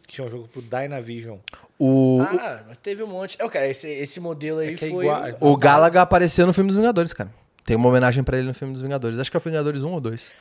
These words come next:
Speaker 3: Ah, não, não joguei não. Agora que eu tô vendo ali, ele monta o formatinho do Space Invaders, pô.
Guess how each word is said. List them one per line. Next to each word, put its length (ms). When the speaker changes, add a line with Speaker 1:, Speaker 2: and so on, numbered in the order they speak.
Speaker 3:
Ah, 180
não, 420
não 160
joguei 360
não. 240
Agora 200
que 60
eu 60
tô 100
vendo 140
ali, 100
ele 140
monta 520
o 80
formatinho 760
do 260
Space 320
Invaders, 460
pô. 80